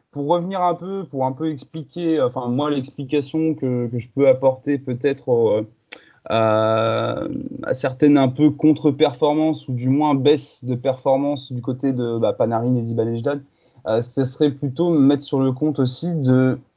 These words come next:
un peu une nouvelle organisation aussi au sein des lignes, avec l'intégration de plus en plus des jeunes, donc, euh, peut-être essayer de trouver, euh, un nouvel équilibre en gros. Euh, toi, Jérém, de ton côté, t'es hypé aussi pour, euh, par les Ran-, par les Rangers ?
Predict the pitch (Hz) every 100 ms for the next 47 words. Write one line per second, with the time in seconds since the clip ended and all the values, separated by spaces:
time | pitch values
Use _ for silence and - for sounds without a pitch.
0 | - 139 127 208 160 165 190 202 190 170
1 | 160 165 156 160 - 180 160 131 - 165
2 | 131 151 139 143 160 190 196 _ _ _
3 | _ - 127 127 143 143 143 151 135 175
4 | 175 175 165 139 131 - 160 160 - 165
5 | - 143 135 135 127 170 185 143 127 127
6 | 117 117 127 147 143 127 131 131 - 127
7 | 143 143 110 - _ _ - 117 131 147
8 | 160 151 131 147 151 160 131 123 135 165
9 | - _ _ _ _ - 117 127 131 131
10 | 180 175 165 165 180 165 156 160 151 160
11 | 156 160 170 180 160 147 139 143 135 170
12 | 165 165 165 170 160 143 139 143 143 139
13 | 131 127 135 131 131 131 156